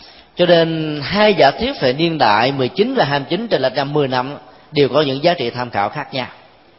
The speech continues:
Do đó chúng ta có thể thấy là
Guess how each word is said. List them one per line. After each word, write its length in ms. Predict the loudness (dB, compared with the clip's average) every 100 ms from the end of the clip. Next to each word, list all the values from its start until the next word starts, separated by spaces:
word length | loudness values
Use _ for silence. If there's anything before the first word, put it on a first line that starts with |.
| _ -20 -20 -20 -20 _
Do 80 | 2
đó 420 | 6 6 6 2 -2
chúng 100 | 2
ta 80 | 2
có 120 | 4
thể 140 | 2
thấy 300 | 4 2 2
là 400 | 2 4 4 2